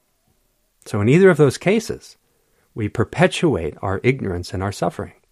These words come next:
along with the suffering of the world. And on the other hand, if we go rushing into the shadow and try to let absolutely everything out without preparation,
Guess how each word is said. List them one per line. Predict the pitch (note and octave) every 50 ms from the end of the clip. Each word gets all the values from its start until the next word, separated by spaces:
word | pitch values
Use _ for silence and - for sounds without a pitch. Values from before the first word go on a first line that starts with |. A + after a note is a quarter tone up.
| _ _ _ _ _ _ _ _ _
along | - G#2 F#2+ G2 G2 F#2 F#2+
with | F#2+ F#2+ -
the | C#3
suffering | C3+ - E2 D2 - - F2 F2+
of | F#2 -
the | C3
world. | C#3 F3+ F#3+ - - - _ _ _ _ _ _ _ _ _ _ _ _ _ _ _ _ _ _ _ _ _ _ _ _ _ _ _ _ _ _ _ _ _ _ _ _ _ _ _ _ _ _ _ _
And | - A2 G#2+
on | G2+ G2
the | F#2 F#2+
other | A#2 B2 C#3
hand, | A#2 A2+ G2+
if | F#2 -
we | A#2+
go | G#2+ G#2+
rushing | F#2+ E2+ F2 F#2+ A2+ C#3+ - - - A2 F2+
into | G2 C3+ F3 D#3 - D3
the | G#2
shadow | F#2+ - - E2+ D#2+ C#2+ - - - - _ _ _ _ _ _ _ _
and | - F#2+
try | - - A#2 B2
to | A#2+ A#2+
let | A2 G2 - _
absolutely | - G2 C3 C#3 - - A#2+ F2+ F#2+ F#2+
everything | G2 A#2+ D#3 F3 D#3+ - D#3+ C#3+ A2+
out | A#2+ D#3 E3 -
without | G2+ F#2 G#2 A2+ E3+ - -
preparation, | - D#3+ - - F2 D#2 C#2+ D2 - - - A2 D3+